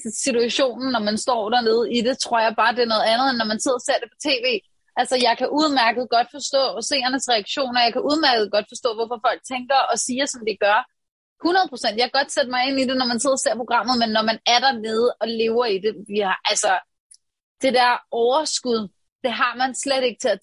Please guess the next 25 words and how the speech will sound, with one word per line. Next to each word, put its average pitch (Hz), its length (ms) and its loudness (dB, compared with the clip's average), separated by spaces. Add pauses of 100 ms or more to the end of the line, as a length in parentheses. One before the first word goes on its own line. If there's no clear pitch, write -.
tænke 240 260 -4
det 220 100 -2
videre. 214 280 0
Du, 254 40 -4 (280)
du 269 80 0
kan 254 100 0 (100)
slet 277 220 4
ikke - 120 -10 (180)
overskue 247 760 2
og 220 80 0
skulle 220 220 -4
tænke 247 160 0
på 254 140 0
andre 226 200 -2
folks 202 280 -2
følelser, 240 360 0
eller 226 180 0
hvad 226 100 2
der 240 140 0
skal - 180 -6
ske 269 200 2
med 254 60 0
de 220 180 2
andre. 196 180 -2 (420)
Du 277 60 0